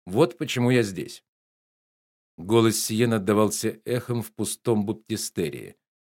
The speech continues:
Феррис слушал с недоумением, как будто смысл её слов не доходил до него.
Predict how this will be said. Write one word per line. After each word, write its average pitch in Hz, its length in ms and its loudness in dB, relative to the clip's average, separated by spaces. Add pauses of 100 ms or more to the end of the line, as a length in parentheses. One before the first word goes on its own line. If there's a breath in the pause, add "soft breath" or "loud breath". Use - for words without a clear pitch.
(500)
Феррис 143 340 2
слушал 131 440 -2
с - 100 -6
недоумением, 127 540 2
как 123 160 -2
будто 120 260 -2
смысл 123 440 0
её 113 140 4
слов 131 360 -2
не 120 100 0
доходил 117 580 0
до 80 140 -4
него. 71 340 -8